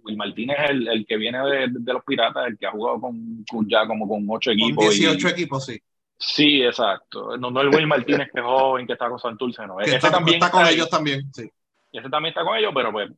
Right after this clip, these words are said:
Speaker 1: o-, obviamente yo entiendo que una de las mejores adquisiciones que se hizo, este, antes de comenzar la, la, la temporada, pues fue la de Onsi Branch. Yo creo que Onsi Branch es ese jugador universal que, que vimos, eh, que ayudó al equipo de San Germán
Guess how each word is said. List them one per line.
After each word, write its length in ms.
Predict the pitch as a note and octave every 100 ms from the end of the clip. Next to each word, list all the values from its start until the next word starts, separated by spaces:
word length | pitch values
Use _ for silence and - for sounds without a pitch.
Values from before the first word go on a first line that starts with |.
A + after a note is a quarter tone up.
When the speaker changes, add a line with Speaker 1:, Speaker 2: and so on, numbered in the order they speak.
| _
Speaker 1:
o-, 180 | C3 C3+
obviamente 600 | C#3 D#3+ F#3 F3 D#3 D#3
yo 80 | E3+
entiendo 260 | B2+ C#3+ E3
que 60 |
una 140 | A#2+ B2+
de 60 |
las 100 | C#3+
mejores 300 | C#3+ C#3 C#3+
adquisiciones 680 | C#3 - C3 C3 C3 C3+ C#3
que 140 | - B2+
se 200 | A#2+ A2
hizo, 380 | A#2 C3 C3 - - - _
este, 1300 | A#2 A#2 - B2 A2+ A2 G#2+ G#2+ G#2+ G#2 G#2 A2 -
antes 320 | A2 G#2 B2
de 80 | B2+
comenzar 420 | B2 B2 B2 A#2+
la, 340 | A#2+ A#2+ A#2 A2+
la, 180 | A2+ A#2
la 160 | A2+
temporada, 500 | A#2 G#2+ D#3 D3 A2+ C#3+
pues 140 | C3+ -
fue 100 | - - G#2
la 100 | G#2+
de 100 | G#2
Onsi 340 | - _ C3+
Branch. 200 | B2+ - _ -
Yo 160 | A#2+ A2+
creo 100 | G2
que 60 | G2
Onsi 220 | F#2+ G2+
Branch 280 | G2 G2 - _ _ -
es 120 | G2+
ese 140 | G2+ G#2+
jugador 380 | G2+ G2 G2
universal 600 | G2 G2+ G2 - G2 G2+ -
que, 300 | G#2+ G2 -
que 160 | G2 F#2
vimos, 280 | G2 A2 - G#2+
eh, 220 | G2 F2+
que 100 | G#2
ayudó 240 | G2 F#2+ G2+
al 100 | G2+
equipo 260 | G#2 G#2+
de 60 | G2+
San 180 | G#2 G#2
Germán 380 | G2+ F#2+ G2+